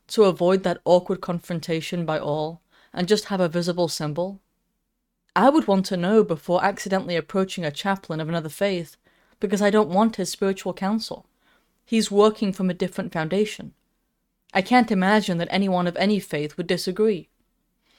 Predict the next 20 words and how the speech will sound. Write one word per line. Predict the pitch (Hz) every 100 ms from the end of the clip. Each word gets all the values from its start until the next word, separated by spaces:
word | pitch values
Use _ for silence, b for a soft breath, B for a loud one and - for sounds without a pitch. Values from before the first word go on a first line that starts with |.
| _ _ _
Even | 247 254 247
an | 220
atheist | 214 247 - 165 143 160 -
who | 214
is | 196
seeking | - 220 196
counsel | 180 202 220 196 - 147 143 B B
would | 220 220
likely | 262 262 233
want | 220 196
to | 190
know | 196 202
the | 214
faith | - 208 190
of | 165
the |
chaplain | 165 - 175 - 160
he | 156
is | 156
approaching. | 151 - 208 208 156 147